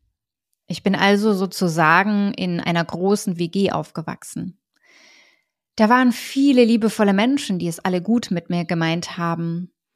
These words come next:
und die so etwas wie eine Familie in groß waren. Ich war umgeben mit viel Natur, einem kleinen Dorf,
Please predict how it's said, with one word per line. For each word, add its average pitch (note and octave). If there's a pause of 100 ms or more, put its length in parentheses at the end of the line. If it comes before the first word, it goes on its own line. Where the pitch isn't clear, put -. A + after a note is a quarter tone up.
(380)
und F3+
die G#3+
so G#3+
etwas A3+
wie G3+
eine G3+
Familie F3 (120)
in F3+
groß -
waren. D#3 (840)
Ich F3
war A#3
umgeben G3+
mit F3
viel A3
Natur, G3
einem -
kleinen F3+
Dorf, F#3